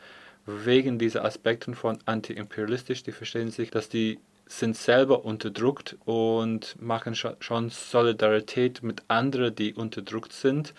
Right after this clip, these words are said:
Nicht nur immer wie auf einer nationalen Basis, sondern auch immer wie von einer Klasseebene. Sie machen auch zum Teil Solidarität mit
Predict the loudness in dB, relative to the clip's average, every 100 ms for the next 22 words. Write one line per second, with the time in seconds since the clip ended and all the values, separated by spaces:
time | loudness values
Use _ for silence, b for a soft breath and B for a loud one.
0 | B B B -2 -2 0 2 2 2 -2
1 | -2 -2 0 0 -2 -6 _ _ _ -2
2 | 2 2 2 2 -2 0 0 0 0 4
3 | 4 6 4 4 0 -2 -2 -2 2 2
4 | 2 -4 -8 -4 -6 -4 -4 -4 -6 -4
5 | 0 0 2 -2 0 -6 -4 -6 -8 B
6 | B B B _ _ -8 -4 -4 -2 -4
7 | -4 -2 0 0 -2 -2 0 -2 0 -4
8 | -2 -6 -8